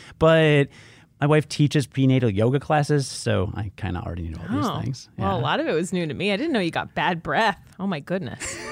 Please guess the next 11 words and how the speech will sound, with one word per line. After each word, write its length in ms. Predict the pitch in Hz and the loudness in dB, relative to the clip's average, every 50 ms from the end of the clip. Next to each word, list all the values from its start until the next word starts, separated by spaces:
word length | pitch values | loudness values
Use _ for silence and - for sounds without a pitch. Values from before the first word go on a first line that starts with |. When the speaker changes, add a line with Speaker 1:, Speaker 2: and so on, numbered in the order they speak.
| - 381 - - | 0 0 2 2
Speaker 1:
<laughs> 340 | 269 - - - 226 - - | 0 0 0 0 -2 -2 0
Speaker 2:
I 40 | 214 | 0
mean, 140 | 240 247 240 | 2 2 2
I 80 | 226 | 2
do 300 | 214 180 - 220 220 220 214 | 0 0 2 2 2 4 4
know 400 | 196 185 175 175 170 165 165 160 - | 2 2 2 2 2 0 -2 -4 -4
that 180 | 196 - - | -4 -4 -2
pregnancy 760 | - 202 180 185 190 165 175 - - 180 175 170 165 165 - - - | 0 0 0 0 0 -2 -4 -4 -2 -2 -2 -2 -2 -6 -8 -4 -2
is, 260 | 196 185 170 - - | 0 0 0 -2 -2
like, 300 | 180 160 147 - - - _ _ _ 453 494 523 453 | -2 -4 -4 -6 -10 -20 _ _ _ 4 4 4 6
incredible. 840 | 415 427 370 - - 480 466 453 320 240 202 170 151 - - - - | 4 2 2 2 4 4 4 4 4 2 2 0 -4 -4 -6 -8 -10